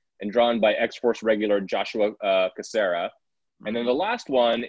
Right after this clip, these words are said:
is a story from Wolverine's past, because they all are, obviously.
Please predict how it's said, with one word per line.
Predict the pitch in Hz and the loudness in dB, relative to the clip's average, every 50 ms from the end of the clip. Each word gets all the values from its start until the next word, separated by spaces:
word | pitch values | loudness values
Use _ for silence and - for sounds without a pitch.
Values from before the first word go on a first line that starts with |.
| - | -4
is | 123 117 117 113 113 110 - | -4 -2 -2 -2 -4 -6 -6
a | 107 110 107 | -6 -6 -6
story | - - 147 143 147 156 | -6 -4 -4 -2 -2 -2
from | - - 113 110 | -4 -4 -6 -4
Wolverine's | 110 120 127 117 120 117 110 107 101 - | -4 -4 -2 -2 -2 -2 -2 -4 -6 -8
past, | - - 123 110 92 85 82 - - _ | -8 -6 -4 -4 -4 -6 -6 -10 -14 _
because | - 92 - 104 98 95 98 - _ _ _ | -14 -6 -4 -4 -4 -4 -8 -12 _ _ _
they | - 92 95 95 | -12 -6 -4 -2
all | 98 98 107 113 104 | 0 0 0 0 0
are, | 90 85 87 87 - | 0 0 -2 -4 -4
obviously. | - 92 92 87 90 90 - - 95 92 92 90 | -6 -6 -6 -6 -8 -10 -10 -8 -8 -8 -8 -8